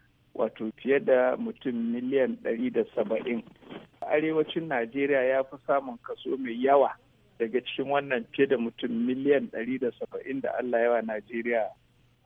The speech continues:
arziki da shi. Sannan bayan haka za ka ga Najeriya in ka duba za ka ga ƙasa ce wacce take da faɗin murabba'in kilomita dubu ɗari tara da ashirin da uku da ɗari bakwai da sittin da takwas.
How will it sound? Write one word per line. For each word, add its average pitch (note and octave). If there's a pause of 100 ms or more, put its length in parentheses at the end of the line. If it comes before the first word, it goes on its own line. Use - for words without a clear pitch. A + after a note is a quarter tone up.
arziki -
da G2+
shi. - (880)
Sannan F3+ (320)
bayan F3+
haka F#3
za D#3+
ka E3+
ga D3+
Najeriya D3
in D3
ka D#3+
duba D3+
za C#3+
ka C#3+
ga B2+
ƙasa E3+
ce D#3
wacce D3
take -
da A#2 (100)
faɗin C#3
murabba'in C3+
kilomita B2+ (520)
dubu D#3 (100)
ɗari C#3
tara D#3+
da A#2+
ashirin B2+
da C3+
uku C#3
da A#2
ɗari A#2+
bakwai B2+
da A#2 (100)
sittin B2
da - (120)
takwas. G2+